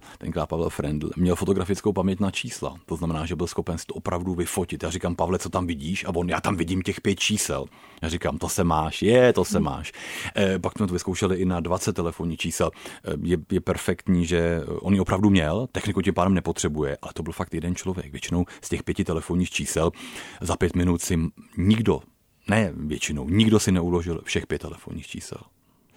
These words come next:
Speaker 2: Myslím, že tohle téma i učení, eh, hodně souvisí se soustředěním. Eh, já mám trošku i sama na sobě to vidím, pocit v dnešní době prostě, eh, roztěkané, kdy přijímáme spousty informací
Speaker 1: Mhm.
Speaker 2: denně, třeba krátká videa na sociálních sítích.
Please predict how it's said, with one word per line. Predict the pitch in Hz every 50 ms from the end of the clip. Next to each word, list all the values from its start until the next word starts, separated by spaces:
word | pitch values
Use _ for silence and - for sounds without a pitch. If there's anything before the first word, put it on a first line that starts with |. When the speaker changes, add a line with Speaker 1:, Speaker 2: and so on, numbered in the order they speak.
| - - - - - - - -
Speaker 2:
Myslím, | - - - 214
že | 214 226 214
tohle | - 214 208 220 226
téma | - 214 208 208 208 220 220 214 - _ _ _ - -
i | - 220 208
učení, | - 196 - - - 220 220 226 226 226 226 226 220 220
eh, | 214 208 226 214 -
hodně | 214 208 214 220 240 247
souvisí | - - 233 220 220 233 - - 277 269
se | - - 285
soustředěním. | - - - 233 214 - - - - - 247 202 180 190 190 - - - - 247 - - - - - - - - - - - - -
Eh, | 226 220 220 214
já | 214 220
mám | 220 226 240 233
trošku | - 247 247 - - 294 -
i | - 277 269
sama | - - - 269 254 277
na | 277 254
sobě | 254 - 262 240 240 254 254
to | - 262
vidím, | 254 254 262 214 220 220 202 196
pocit | - 220 214 - - 233 202
v | 220 202
dnešní | 208 220 220 220 - - 247 240
době | 226 233 208 214 214 202
prostě, | 190 - - 208 190 - - - 220 214 208 - - - - - - -
eh, | - 220 226 214 214 214
roztěkané, | 214 220 226 - - - 240 240 - - 220 220 214 208 190 190 196
kdy | 190 202 196 208 208
přijímáme | - - - 220 220 214 208 202 202 208 214
spousty | 214 - - 214 202 202 - - - 208 202 208 214 -
informací | - 220 214 - 254 247 233 220 208 - 196
Speaker 1:
Mhm. | 170 170
Speaker 2:
denně, | - 214 208 202 202
třeba | 202 - 202 190 214
krátká | 208 - 220 214 196 - - 208
videa | 202 233 254 262 214
na | 196 202
sociálních | 202 - 214 - - 202 202 196 190 196 -
sítích. | - - 262 - - 196 220 -